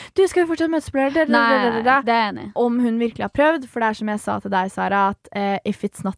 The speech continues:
Speaker 1: a hell yes, then it's a no. Om man er, eh, liksom usikker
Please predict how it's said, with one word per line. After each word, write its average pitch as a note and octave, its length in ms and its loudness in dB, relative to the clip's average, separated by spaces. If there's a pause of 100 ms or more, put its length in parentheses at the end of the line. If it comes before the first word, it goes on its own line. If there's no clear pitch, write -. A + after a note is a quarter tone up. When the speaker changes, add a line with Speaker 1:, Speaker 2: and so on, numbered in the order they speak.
Speaker 1:
a G3+ 60 -4
hell G3+ 360 -2
yes, A3 460 0
then F#3+ 340 -4
it's - 220 -8
a G3 40 -2
no. B3 460 2 (400)
Om A3+ 220 2
man A3+ 260 2
er, G3+ 400 0 (120)
eh, G3+ 720 -2
liksom G3+ 480 0 (120)
usikker C4 800 0